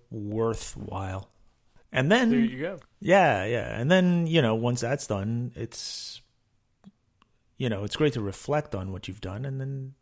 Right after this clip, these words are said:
Speaker 1: start thinking about what you wanna do for the, the next year. Um, so how do you approach, like, wh-, wh-, what's your, your, your take on, on, like,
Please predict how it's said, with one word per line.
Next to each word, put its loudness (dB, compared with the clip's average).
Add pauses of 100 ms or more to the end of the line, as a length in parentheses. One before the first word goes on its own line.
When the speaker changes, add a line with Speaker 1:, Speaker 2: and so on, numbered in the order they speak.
(280)
Speaker 1:
start -8
thinking -6
about -4
what -8
you -4
wanna -4
do -6
for -10
the, -4 (1120)
the 4
next 4
year. -2 (220)
Um, 6 (1160)
so 6 (640)
how 2
do 2
you 4
approach, -2
like, -2
wh-, -2
wh-, 0
what's 2
your, 4
your, -2
your -4
take 0
on, -2
on, -6
like, -8